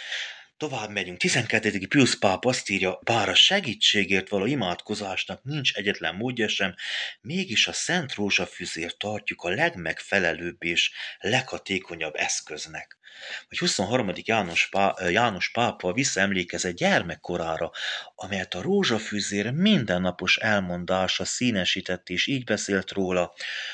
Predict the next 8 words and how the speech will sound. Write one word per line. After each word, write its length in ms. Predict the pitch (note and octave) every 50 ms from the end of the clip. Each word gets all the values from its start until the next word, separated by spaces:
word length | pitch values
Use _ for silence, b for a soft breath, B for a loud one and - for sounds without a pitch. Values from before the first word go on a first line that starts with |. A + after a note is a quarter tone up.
| B B B -
A 120 | - F2+
rózsafűzér 1000 | F2+ G2 G#2+ A#2+ A#2 A2+ - B2 B2+ C3 - - C3 C3 B2 B2 B2 B2+ B2+ B2
az 180 | A#2+ A#2 A2 - -
elmélkedő 800 | - C3 C3+ C#3 C#3+ C#3 C3 B2+ A#2+ A#2 - - A2 G2+ F#2+ G2 G2
imádság 800 | G2+ A#2 B2+ A#2 G#2+ G2 F#2+ G2 - - - - F#2+ G2 -
legkiválóbb 960 | A2+ B2+ F3+ G3 G3 _ - - F#2+ E2 F2 E2+ F2 E2+ E2+ E2+ F2 E2+ -
módja, 380 | F2+ F#2+ F#2 F2+ F2 E2+ - -
amely 340 | D#2+ F#2+ F#2+ G2 F#2+ F#2+